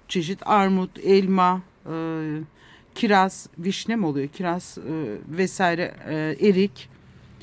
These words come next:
mini, e, ne kadarmış? Beş lira doksan dokuz kuruş. Bundan alacağım. E, şunu da aslında çok istiyorum. Garten hibiscus.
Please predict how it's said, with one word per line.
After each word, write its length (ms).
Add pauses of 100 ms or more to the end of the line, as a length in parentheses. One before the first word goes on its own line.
(140)
mini, 460 (640)
e, 600 (280)
ne 140
kadarmış? 580
Beş 300
lira 100
doksan 400
dokuz 280
kuruş. 480 (280)
Bundan 300
alacağım. 580 (1500)
E, 340
şunu 500
da 80
aslında 380
çok 260
istiyorum. 680
Garten 480
hibiscus. 800